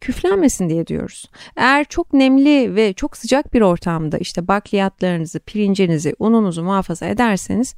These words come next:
hepimizin bizzat evinde de yaşadığı böceklenme ve küflenme problemleri yaşarız. Bu ne demek? O gıda artık atık demek.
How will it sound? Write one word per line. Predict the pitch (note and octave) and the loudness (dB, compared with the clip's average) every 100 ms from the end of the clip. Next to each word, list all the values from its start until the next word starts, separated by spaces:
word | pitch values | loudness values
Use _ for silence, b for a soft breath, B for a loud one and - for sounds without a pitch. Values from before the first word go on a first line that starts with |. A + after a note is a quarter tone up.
| B B B | B B B
hepimizin | F4 F4+ D4+ G#3 F#3+ F#3+ | -2 2 4 4 0 -2
bizzat | G#3+ G#3 E3+ - | 0 -2 -2 -4
evinde | F3 F3+ F#3+ | 0 2 2
de | F#3 | 0
yaşadığı | D3+ - D#3 E3 A#3 b b _ E4 | 0 -2 -6 -4 -4 b b _ 2
böceklenme | E4+ C4+ F#3 E3+ A3 | 4 2 2 0 0
ve | E4+ | -2
küflenme | - - F3+ F3 | -2 -2 -2 -2
problemleri | F3 D#3 D#3 D#3+ D3+ D3+ D3+ | -2 -4 -2 -2 -2 -2 -4
yaşarız. | D3+ - - - - | -6 -8 -10 -8 0
Bu | |
ne | E4+ A3+ | 2 4
demek? | G3 D#4 - - | 2 -2 -6 0
O | B3 | 0
gıda | F3 D3+ | 2 -2
artık | D#3+ - - | -4 -8 -6
atık | - F#3 - | -4 -4 -2
demek. | D#3 F#3+ | -4 -4